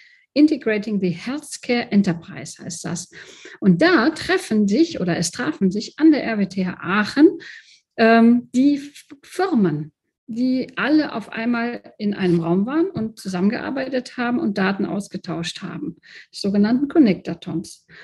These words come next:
Heute gibt's das überall und das ist gar nichts Besonderes mehr. Damals, vor zwanzig Jahren, war das für mich großartig. Also da waren Firmen, die waren eigentlich in der Konkurrenz und die haben miteinander,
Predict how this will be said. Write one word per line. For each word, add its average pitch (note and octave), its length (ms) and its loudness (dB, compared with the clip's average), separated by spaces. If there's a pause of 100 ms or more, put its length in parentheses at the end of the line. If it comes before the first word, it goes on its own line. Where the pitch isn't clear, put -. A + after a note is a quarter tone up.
(120)
Heute C4 240 4
gibt's - 240 0
das F#3+ 220 0
überall B3 640 0
und G#3 200 -2
das F3+ 100 -4
ist - 60 -18
gar F#3+ 140 -2
nichts A3 220 -4
Besonderes G3 580 -4
mehr. G3+ 300 -2
Damals, G#3 380 -4
vor F#3+ 140 -6
zwanzig F#3 460 -4
Jahren, G3 380 0
war F#3+ 100 2
das F3+ 220 -2
für F#3+ 120 -2
mich G3 380 0 (320)
großartig. F3 1000 4 (760)
Also G3 260 6
da F3+ 160 2
waren G3 220 4
Firmen, C4+ 480 0
die G3+ 160 -4
waren G3 220 -4
eigentlich F#3 460 -8
in F#3+ 140 2
der F3 160 -2
Konkurrenz G#3 840 0
und F#3 160 -2
die F#3 100 0
haben F#3 180 2
miteinander, A3+ 800 0